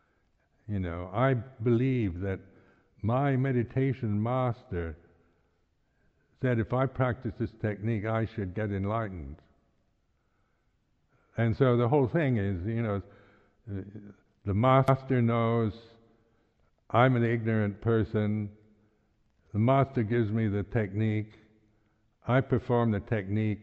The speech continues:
for twenty years, and I don't feel enlightened.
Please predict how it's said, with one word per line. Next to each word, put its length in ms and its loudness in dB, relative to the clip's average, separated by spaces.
for 60 -2
twenty 340 -2
years, 460 -2
and 120 -4
I 60 -2
don't 240 -2
feel 180 -2
enlightened. 600 -4